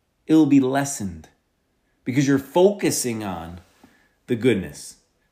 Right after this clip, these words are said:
the beauty, the success, the achievement, all the things that are moving in a direction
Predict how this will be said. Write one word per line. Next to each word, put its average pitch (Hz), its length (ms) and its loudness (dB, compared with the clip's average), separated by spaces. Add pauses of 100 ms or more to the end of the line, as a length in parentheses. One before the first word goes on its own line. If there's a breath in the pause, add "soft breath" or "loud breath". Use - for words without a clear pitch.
the 104 80 -8
beauty, 113 480 -2 (960)
the 117 100 -6
success, - 840 -6 (800)
the 123 140 0
achievement, 120 640 0 (1400)
all 185 200 2
the 170 100 0
things 170 260 -2
that 156 100 4
are 143 80 2
moving 160 500 4
in 151 100 2
a 143 100 2
direction 135 840 0